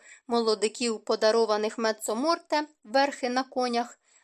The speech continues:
а також трьох найкрасивіших жінок, посаджених на білого, сірого та рудого верблюдів,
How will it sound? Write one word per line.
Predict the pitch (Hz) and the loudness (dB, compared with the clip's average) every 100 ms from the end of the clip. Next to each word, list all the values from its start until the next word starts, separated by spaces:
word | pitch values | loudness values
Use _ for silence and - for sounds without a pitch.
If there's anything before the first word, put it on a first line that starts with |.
| - | -6
а | 349 | 0
також | 285 285 269 | 0 2 -2
трьох | - 285 254 254 | 2 2 2 4
найкрасивіших | 247 233 226 226 233 226 226 233 196 | 2 2 0 0 -2 -2 -2 -2 -4
жінок, | 190 208 269 370 - | -4 -2 -2 -2 -4
посаджених | 311 - 294 277 277 262 262 - | -2 2 2 2 0 0 -2 -4
на | 233 240 | 0 0
білого, | 190 208 339 277 226 | 0 -4 -2 0 0
сірого | 226 - 277 240 208 | 0 0 0 -2 -2
та | 208 208 | -2 0
рудого | 214 208 247 202 | 0 4 4 4
верблюдів, | 202 202 269 349 302 302 | 0 -2 -2 -2 -2 -4